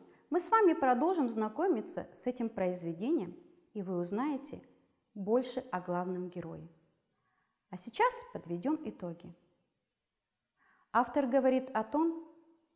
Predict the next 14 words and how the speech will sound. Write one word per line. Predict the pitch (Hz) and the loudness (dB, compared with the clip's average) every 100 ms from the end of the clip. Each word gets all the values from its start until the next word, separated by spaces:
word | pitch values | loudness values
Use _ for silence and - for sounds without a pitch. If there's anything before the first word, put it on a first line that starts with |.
| _ _ _ | _ _ _
что | - - | -14 -4
неокрепшая | 208 220 220 233 294 311 - 180 170 175 | -2 0 -2 -2 -2 -4 -8 -8 -8 -8
личность | 202 226 285 - 175 - | -6 -4 -4 -6 -10 -10
маленького | 196 196 196 190 180 170 | -4 0 0 -2 -4 -8
мальчика | 170 185 233 233 - - 175 - _ _ _ _ _ _ _ _ | -6 -6 -6 -8 -16 -18 -20 -20 _ _ _ _ _ _ _ _
на | 180 170 | -4 -2
глазах | 175 170 175 233 311 - - _ _ _ _ _ _ | 0 -2 0 0 0 -6 -20 _ _ _ _ _ _
всех | - - 233 226 | -18 -4 -2 -2
читателей | - - 202 196 190 180 180 _ _ _ _ - | -10 -8 -6 -6 -8 -14 -14 _ _ _ _ -14
взрослеет, | 180 175 175 170 170 165 - _ _ _ _ _ - | -8 -8 -8 -8 -8 -8 -14 _ _ _ _ _ -6
потому | 214 240 247 311 | 0 2 2 0
что | - - 180 - _ _ _ | -2 -8 -14 -16 _ _ _
он | 202 196 | -6 -4
понимает | 196 190 180 196 226 175 | -2 0 0 0 -2 -4